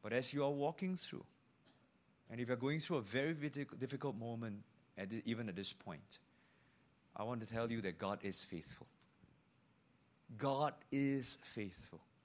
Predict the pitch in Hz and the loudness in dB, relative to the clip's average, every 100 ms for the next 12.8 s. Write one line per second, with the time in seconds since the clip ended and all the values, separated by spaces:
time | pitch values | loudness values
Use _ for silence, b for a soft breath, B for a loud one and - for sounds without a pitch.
0 | - - 147 160 160 - 160 165 139 - | -20 -4 -2 2 2 6 6 8 6 4
1 | 139 131 117 110 104 - 110 110 - - | 2 2 0 -2 -2 0 0 0 -8 -10
2 | 90 - 78 - B B B B B 139 | -12 -10 -12 -12 B B B B B 4
3 | 170 233 175 156 147 180 185 180 196 170 | 6 6 4 2 2 0 4 6 6 4
4 | 143 131 135 - 151 165 170 175 185 143 | 4 4 4 2 2 2 2 2 4 4
5 | 123 139 - 175 190 151 B B B _ | 4 2 4 6 6 4 B B B _
6 | - - _ _ 170 208 190 196 233 247 | -20 -20 _ _ 2 2 4 6 10 12
7 | 254 202 220 233 240 240 247 254 208 - | 12 12 8 8 6 6 10 10 8 0
8 | - - - - 254 254 208 262 269 254 | -20 -20 -20 -2 4 4 4 6 6 8
9 | 247 254 233 247 208 175 196 190 240 247 | 6 6 8 10 10 10 10 12 12 12
10 | 240 - - 233 220 254 247 233 196 214 | 10 4 4 4 6 6 6 6 6 4
11 | 185 - - - b b b b b b | 6 8 8 4 b b b b b b
12 | - 185 170 156 190 127 - | 4 6 6 4 4 4 2